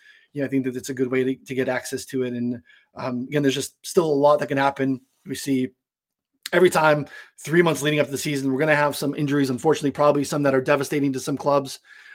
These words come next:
uh, and that could really shape the outlook of that team going into the season. You know, Tua is a great example. It's, you know, one player, but man, the dynamic of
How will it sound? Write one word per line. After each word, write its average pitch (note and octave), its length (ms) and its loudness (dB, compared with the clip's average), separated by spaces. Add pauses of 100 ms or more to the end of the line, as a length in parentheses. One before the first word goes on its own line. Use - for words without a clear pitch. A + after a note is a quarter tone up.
(100)
uh, C3 280 0
and C3 120 0
that C3 120 2
could B2+ 140 -6
really C3 220 4
shape C3 400 -2 (420)
the C#3 120 -4
outlook C3 260 -2
of C3+ 60 0
that A#2+ 140 -6
team C3 200 -2
going B2 180 -2
into B2 140 -2
the A#2+ 60 -6
season. B2 500 -4
You C#3 80 -4
know, C3+ 40 -2
Tua C3 200 -4
is B2+ 80 -2
a - 20 -4
great C3 260 2
example. B2 520 -4
It's, - 240 -14
you C#3+ 120 -4
know, B2 60 -2
one C#3+ 240 2
player, B2+ 480 0 (320)
but C3+ 80 -6
man, C#3 160 4
the C3 160 2
dynamic C#3+ 540 2
of B2 180 -6